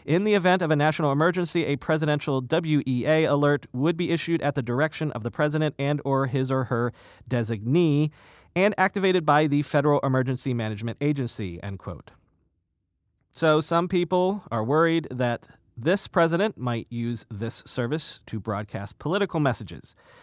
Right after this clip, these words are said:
But apparently, it is enshrined into the law that that is not possible.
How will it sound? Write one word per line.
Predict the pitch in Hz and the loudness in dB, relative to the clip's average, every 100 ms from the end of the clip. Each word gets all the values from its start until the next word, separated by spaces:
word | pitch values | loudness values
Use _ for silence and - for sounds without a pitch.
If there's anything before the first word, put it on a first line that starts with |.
| - - - _ - | -20 -20 -20 _ -2
But | 135 | -2
apparently, | - 185 190 190 214 240 - | 2 2 2 2 2 2 0
it | 156 | 2
is | 170 170 156 | 2 2 0
enshrined | 170 170 - 170 185 180 | 0 0 2 4 4 2
into | 165 202 226 | 0 0 -2
the | 214 | -2
law | 196 151 156 165 165 - _ | 2 6 6 4 0 -16 _
that | 120 120 | -6 -4
that | 123 131 | -2 0
is | 135 | 0
not | 131 123 | 0 -2
possible. | - - 180 - 107 67 | -2 0 2 2 -4 -6